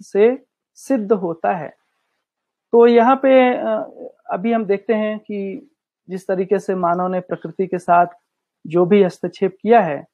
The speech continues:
उससे हमारा धरती का ताप बढ़ चुका है, ऋतु असंतुलित हो चुकी है, जो मिनरल्स हैं उसका ह्यूज, अ, दोहन हो चुका है, शोषण हो चुका है और हम काफी एक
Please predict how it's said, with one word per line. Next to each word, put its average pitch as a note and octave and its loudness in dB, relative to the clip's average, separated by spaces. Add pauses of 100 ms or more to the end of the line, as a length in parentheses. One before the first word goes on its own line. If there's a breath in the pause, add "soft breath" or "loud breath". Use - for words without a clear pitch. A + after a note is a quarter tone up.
(400)
उससे F#3 0
हमारा F3 2
धरती E3+ -8
का E3+ -4
ताप E3 0
बढ़ E3+ -2
चुका E3+ -6
है, D#3+ -4
ऋतु E3 -8
असंतुलित E3+ -6
हो F3 -10
चुकी E3 -10
है, D3+ -6 (460)
जो F3 0 (500)
मिनरल्स G3 2
हैं F#3 0
उसका E3+ 0 (500)
ह्यूज, F#3+ -4 (300)
अ, C#3 -10 (1000)
दोहन F3+ 2
हो F#3 -2
चुका F3+ -6
है, E3+ -6
शोषण E3+ -12
हो F3 -8
चुका E3 -8
है D3+ -10 (1040)
और A#3 4
हम A#3 -10
काफी A3 -4
एक A#3 -4